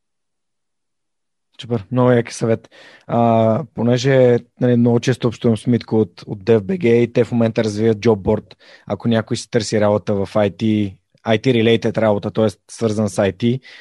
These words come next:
не само за девелопери, за фронтенд и бекенд, мога да хвърля едно око в, в техния job board.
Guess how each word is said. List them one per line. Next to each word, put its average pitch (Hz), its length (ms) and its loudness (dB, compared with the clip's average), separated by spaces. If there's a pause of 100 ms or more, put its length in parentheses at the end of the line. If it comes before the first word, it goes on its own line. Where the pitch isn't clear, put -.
(100)
не 117 120 0
само 110 260 -2
за 107 80 -6
девелопери, 104 760 -2
за 95 120 -6
фронтенд 101 440 -6
и 104 60 -6
бекенд, 117 580 -2 (460)
мога 107 280 -2
да 113 360 0
хвърля 117 300 0
едно 113 200 4
око 117 260 0
в, 107 140 0
в - 320 -18
техния 110 340 0
job 107 180 2
board. 107 420 -2